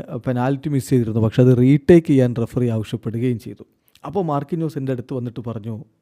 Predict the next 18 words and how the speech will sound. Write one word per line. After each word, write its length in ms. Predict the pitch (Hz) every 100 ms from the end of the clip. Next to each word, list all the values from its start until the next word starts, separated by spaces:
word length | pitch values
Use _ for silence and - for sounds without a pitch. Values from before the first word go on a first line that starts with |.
| _ _
'ഫോക്കസ്, 500 | - 151 - 131 95 - _ -
ഫോക്കസ്.' 500 | 156 156 120 110 _ _ _ _ _ _ _ _ _ _ _ _ -
ഞാൻ 340 | 117 120 120 -
പിന്നീട് 320 | 123 120 110 110
അടുത്ത 200 | 110 135 120 -
ആ 60 | 120 117
റീടേക്കിൽ 440 | 127 131 123 113 110
ഗോളാക്കി 360 | 117 123 - 117
മാറ്റി. 260 | 117 107 143 - 113
മാർക്കിന്യോസിന് 640 | 113 - 127 120 113 117 107
എന്നെ 120 | 107 107
നന്നായിട്ടറിയാം. 960 | 104 113 110 113 107 - 107 110 110 98 98 - _ _ _ _ _ _ _ _ _ 160
പിന്നെ 180 | 170 120 - _ _ _ _ _ _ _ -
ഒളിമ്പിക്സിലെ 640 | 143 180 202 202 - 170 156
പെനാൽറ്റി 380 | 131 123 117 120 120
ഷൂട്ടൗട്ട്, 440 | 104 180 - - - - - _ - -
അത് 120 | 123 135
വളരെ 180 | 123